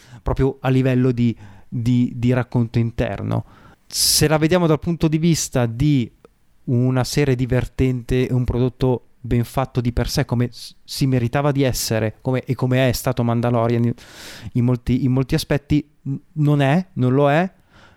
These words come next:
però devo dire che non mi posso, non posso dire che sia stata una brutta esperienza in generale e soprattutto rispetto a come negativa è stata Boba Fett per, per me, e penso che anche per,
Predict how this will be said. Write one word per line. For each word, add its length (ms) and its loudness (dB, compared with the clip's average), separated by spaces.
però 380 4
devo 300 0
dire 280 2
che 140 0
non 220 0
mi 300 2
posso, 600 -2
non 180 -2
posso 220 0
dire 140 2
che 60 -2
sia 120 -6
stata 160 -4
una 100 2
brutta 320 -2
esperienza 920 -2
in 140 0
generale 560 2
e 180 0
soprattutto 500 -6
rispetto 540 -4
a 80 -6
come 260 0
negativa 420 0
è 40 2
stata 400 -2
Boba 240 -2
Fett 300 -4
per, 160 -4
per 180 0
me, 260 2
e 80 2
penso 460 0
che 380 0
anche 300 0
per, 240 -2